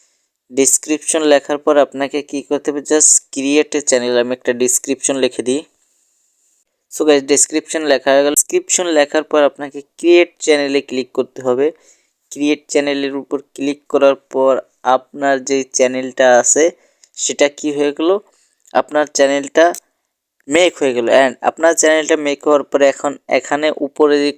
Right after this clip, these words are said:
কর্নারটা আছে, এই কর্নারে দেখেন আপনাকে জিরো ফলোয়ার্স দেখাচ্ছে। এখন এখান থেকে আর্নিং করতে হলে আপনাকে সর্বপ্রথম এই ফলোয়ার্সটা মিলিয়ন মিলিয়ন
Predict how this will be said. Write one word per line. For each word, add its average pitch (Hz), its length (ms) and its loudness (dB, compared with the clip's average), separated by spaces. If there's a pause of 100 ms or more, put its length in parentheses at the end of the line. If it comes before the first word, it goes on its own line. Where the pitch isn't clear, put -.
কর্নারটা 143 560 0
আছে, 147 220 -6
এই 147 40 -2 (120)
কর্নারে 139 400 0 (120)
দেখেন 143 260 -2 (100)
আপনাকে 135 360 -8 (200)
জিরো 139 240 0 (160)
ফলোয়ার্স 120 540 2 (160)
দেখাচ্ছে। 104 520 -2 (160)
এখন 160 200 -6 (120)
এখান 165 220 -2 (100)
থেকে 165 200 2 (200)
আর্নিং 160 280 -4 (140)
করতে 160 340 0
হলে 156 200 4 (120)
আপনাকে 151 460 -2 (680)
সর্বপ্রথম 143 760 0 (220)
এই 143 80 4 (220)
ফলোয়ার্সটা 127 840 2 (300)
মিলিয়ন 143 460 2 (120)
মিলিয়ন 135 320 0